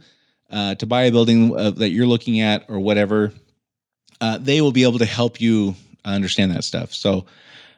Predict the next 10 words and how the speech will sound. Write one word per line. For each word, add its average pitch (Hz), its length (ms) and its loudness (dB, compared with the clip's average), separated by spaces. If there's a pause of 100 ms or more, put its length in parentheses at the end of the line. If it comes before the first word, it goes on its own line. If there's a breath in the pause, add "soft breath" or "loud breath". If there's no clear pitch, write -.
(160 loud breath)
um, 110 460 2
those 190 340 0
are 175 60 -10
the 151 100 0
things 147 380 -2
that 127 100 -4
I 123 160 0
would 123 140 0
recommend 113 800 0 (340)
considering 107 840 0